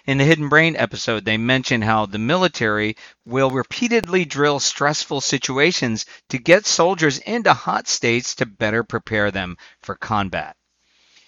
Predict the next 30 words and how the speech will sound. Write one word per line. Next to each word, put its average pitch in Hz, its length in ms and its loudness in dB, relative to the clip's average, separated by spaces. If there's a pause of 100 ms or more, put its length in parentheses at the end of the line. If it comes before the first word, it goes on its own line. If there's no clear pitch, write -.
(500)
You 156 120 -8
can 156 180 0
role-play 165 420 2
with 113 160 -4
a 98 60 -16
friend, 143 600 0
a 95 100 -8
colleague, 135 560 0
a 92 80 -8
coach, 135 600 -4 (160)
a - 80 -14
therapist. 131 800 -4 (760)
And 131 100 -2
the 147 60 2
important 208 420 -6
part 143 220 2
is 135 140 -4
to - 100 -4
try 165 340 -2
to - 140 -6
simulate 139 680 -2
the 110 100 -8
situation 120 720 -4
to 107 120 -6
the 101 100 -8
point 180 420 -8
where 120 160 0
you 147 360 -4
are 117 120 0
getting 127 460 0